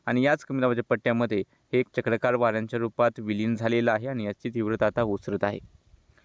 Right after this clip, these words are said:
सोबतच ईस्ट वेस्ट विंड शिअर झोन अजूनही सक्रिय आहे. साधारणतः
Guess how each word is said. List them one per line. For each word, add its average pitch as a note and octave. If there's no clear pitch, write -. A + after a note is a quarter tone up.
सोबतच C#3+
ईस्ट C#3+
वेस्ट C#3
विंड C3
शिअर C3
झोन B2
अजूनही A#2+
सक्रिय A#2+
आहे. A2+
साधारणतः C#3